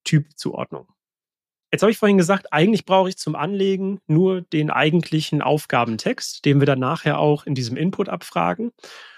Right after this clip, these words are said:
Und die Frage ist, wie will ich jetzt diesen Parameter entgegennehmen? Das Einfachste wäre natürlich zu sagen, okay,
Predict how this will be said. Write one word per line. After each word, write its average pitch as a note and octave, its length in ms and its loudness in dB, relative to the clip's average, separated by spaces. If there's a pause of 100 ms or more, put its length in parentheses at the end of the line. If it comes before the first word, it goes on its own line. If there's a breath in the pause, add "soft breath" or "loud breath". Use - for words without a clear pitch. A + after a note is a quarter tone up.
(300 loud breath)
Und E3 260 6
die D3+ 60 -2
Frage D#3 320 2
ist, D3+ 280 -4
wie F#3 400 -2 (160)
will D3+ 260 -2
ich F3 120 0
jetzt D#3+ 300 -4
diesen D3+ 500 0
Parameter C#3 1000 0 (260)
entgegennehmen? G#3 1000 2 (580 soft breath)
Das C#3+ 160 0
Einfachste F#3 920 0
wäre E3+ 220 2
natürlich D#3+ 440 2
zu - 120 -2
sagen, D3+ 560 0
okay, E3+ 440 4